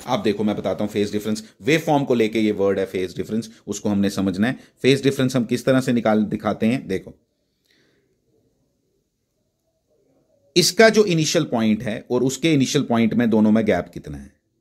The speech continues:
इसका इनिशियल पॉइंट ये है इधर और इसका इधर, ये कितना डिस्टेंस है इन दोनों के बीच का गैप,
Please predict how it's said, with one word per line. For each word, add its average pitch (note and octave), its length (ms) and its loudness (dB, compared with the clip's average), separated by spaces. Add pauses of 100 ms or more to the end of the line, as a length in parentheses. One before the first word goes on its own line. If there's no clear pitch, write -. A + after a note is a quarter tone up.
(680)
इसका G#2+ 220 0
इनिशियल A2+ 300 2
पॉइंट A#2 220 0
ये A#2+ 140 0
है A#2 160 -10 (2000)
इधर G2 260 2 (320)
और G#2 200 -2
इसका C3 240 2
इधर, C#3+ 260 2 (2500)
ये C3+ 100 2
कितना C#3+ 300 4
डिस्टेंस E2+ 400 -2
है F2+ 60 -4
इन E2+ 80 -2
दोनों D#2 200 -4
के D#2 100 -10
बीच D2+ 240 -10
का D2+ 100 -14
गैप, - 240 -16